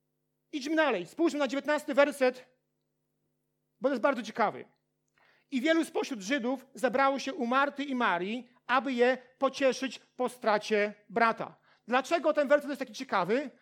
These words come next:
Dlatego, że tu występuje słowo pocieszyć. Nie wiem, czy wiecie, czy kiedyś widzieliście może, jak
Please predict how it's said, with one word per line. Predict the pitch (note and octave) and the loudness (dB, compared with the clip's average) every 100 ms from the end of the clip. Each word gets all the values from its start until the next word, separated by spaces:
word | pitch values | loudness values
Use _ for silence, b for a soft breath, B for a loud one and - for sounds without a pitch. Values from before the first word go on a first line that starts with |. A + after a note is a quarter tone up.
| b | b
Dlatego, | B3 C4 C#4+ C#4+ | -2 -2 0 -4
że | B3 | -4
tu | C#4 | -6
występuje | C4+ C#4 C#4+ D4 | -4 -4 -2 -2
słowo | C4 B3+ B3+ | -2 -2 -2
pocieszyć. | B3+ C4+ A3 - - - _ _ _ _ _ _ _ - _ | -2 -2 -2 -6 -20 -20 _ _ _ _ _ _ _ -20 _
Nie | B3 C#4+ | -4 -2
wiem, | D4 | -2
czy | C#4+ | -2
wiecie, | A#3+ A3+ A#3+ B3 B3+ B | -2 0 2 0 0 B
czy | - | -8
kiedyś | C4 G3 | -6 -6
widzieliście | A3+ F3 A3+ A3+ B3 - | -10 -6 -4 -4 -4 -4
może, | B3+ B3 B3 C4 B B - | -4 -2 0 -2 B B -2
jak | B3+ C#4 | 0 0